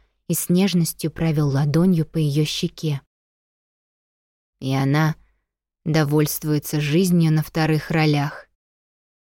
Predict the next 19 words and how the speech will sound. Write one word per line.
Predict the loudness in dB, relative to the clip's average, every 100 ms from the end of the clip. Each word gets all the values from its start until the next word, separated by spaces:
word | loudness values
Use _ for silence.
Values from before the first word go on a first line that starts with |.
| _ _
Почему | -8 -2 2 4 4
вы | 6
не | 6 6
вышли | 2 0 -2 0
замуж?» | 2 2 0 -2 -6 -16 _ _ _ _ _ _ _ _ _ _ _ _
«Надеялась, | 0 2 4 4 6 2 0 -4
что | -4 0
в | 2
один | 4 4 2
прекрасный | 0 0 -2 0 0 2
день | 4 2 -2 _ _ _ _ _ _
встречу | _ -4 -2 0
герцога». | 2 2 0 -2 -4 -4 -6 _ _ _ _ _ _ _ _
Эмбер | 2 4 4 2
подняла | 0 2 4 4 4
на | 4
него | 4 2
смеющиеся | 0 0 0 2 0 -2 -2 -2 -2
глаза. | 2 2 2 0 -2